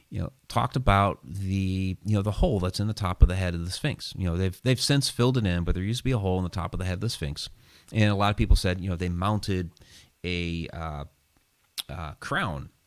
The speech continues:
on, on top of the Sphinx, and he had the, you know, the beard that was mounted on there and all that stuff. You know, we don't know. For, well, there are a couple of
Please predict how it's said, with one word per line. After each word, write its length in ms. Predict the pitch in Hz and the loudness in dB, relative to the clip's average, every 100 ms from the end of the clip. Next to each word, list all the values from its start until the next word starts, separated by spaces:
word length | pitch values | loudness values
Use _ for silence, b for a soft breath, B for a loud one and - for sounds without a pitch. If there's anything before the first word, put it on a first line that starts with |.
| - | -6
on, 160 | 95 - | -4 -4
on 160 | 92 | -6
top 260 | - 87 - | -4 -6 -6
of 20 | |
the 60 | 85 | -6
Sphinx, 400 | - 90 73 85 | -4 -4 -2 -6
and 80 | |
he 80 | 80 | -4
had 280 | 85 80 78 | -2 -4 -6
the, 300 | - 76 73 - | -8 -8 -8 -10
you 120 | 82 | -10
know, 80 | 82 | -8
the 120 | 85 | -6
beard 340 | - 90 87 | 0 2 0
that 140 | 80 - | -2 -6
was 140 | 82 | -6
mounted 280 | 85 82 80 | -4 -4 -6
on 140 | 82 | -4
there 100 | 80 | -4
and 80 | 80 | -4
all 120 | 78 80 | -4 -4
that 160 | 80 | -4
stuff. 380 | - 73 76 - - | -6 -6 -8 -12 -14
You 100 | 82 | -10
know, 160 | 76 78 - | -10 -8 0
we 100 | 120 | 2
don't 220 | 117 - | 2 0
know. 180 | 107 101 | 2 2
For, 160 | - | 0
well, 180 | 120 139 | 0 0
there 160 | 139 147 | 2 0
are 160 | 139 131 | 0 0
a 140 | 135 131 | 2 0
couple 320 | 135 170 | 0 -2
of 80 | 160 | 0